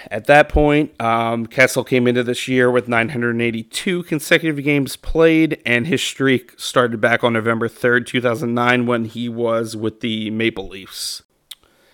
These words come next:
And then on the prior night, when Kessel tied the consecutive games played record, he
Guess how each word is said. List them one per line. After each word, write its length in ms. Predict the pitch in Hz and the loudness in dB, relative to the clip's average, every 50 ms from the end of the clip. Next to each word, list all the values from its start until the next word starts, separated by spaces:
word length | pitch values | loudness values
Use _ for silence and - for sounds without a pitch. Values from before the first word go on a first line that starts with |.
| _ _ _ _ _ _ _ _ _ - - | _ _ _ _ _ _ _ _ _ -2 0
And 160 | 123 123 123 | 0 2 4
then 320 | 127 127 123 120 123 120 123 - - | 4 4 4 4 4 2 0 -2 -2
on 560 | 113 117 113 117 117 117 117 117 113 113 - - | -2 0 2 2 2 2 0 -2 -2 -4 -6 -8
the 520 | 107 104 113 117 117 117 117 117 117 117 113 | -10 -6 -4 -2 -2 -2 -2 -4 -4 -6 -8
prior 480 | 110 - - - 165 185 202 196 160 135 | -10 -8 0 4 6 6 8 6 4 4
night, 380 | 120 120 120 120 127 127 - | 2 2 2 2 2 0 -2
when 380 | 113 117 120 117 117 117 117 113 | -4 -2 -2 0 0 -2 -2 -4
Kessel 460 | - - 147 143 - - 143 127 117 | -2 -2 -2 -2 0 2 2 2 2
tied 760 | - - - - - 160 156 160 160 156 156 151 143 - - - | 0 -6 -16 -8 -2 0 2 4 4 4 2 0 -2 -6 -8 -10
the 420 | 110 104 117 117 113 110 110 110 | -8 -4 -2 -2 0 -2 -2 -4
consecutive 720 | - - 113 101 - 139 127 - 135 127 123 123 117 98 | -6 -8 -8 -4 0 0 0 2 2 2 4 2 2 0
games 300 | - 123 120 117 113 - | -2 -2 -2 -2 -2 -6
played 280 | - - - 117 107 104 | -8 -4 -2 -2 -2 -2
record, 560 | 104 117 113 104 104 - 120 117 117 117 107 | -4 -4 -4 -4 -4 -4 -4 -4 -4 -4 -6
he 800 | - _ - - 131 127 127 127 123 120 117 113 110 104 - | -8 _ -12 -6 -4 -2 -2 0 -2 -2 -2 -4 -4 -6 -8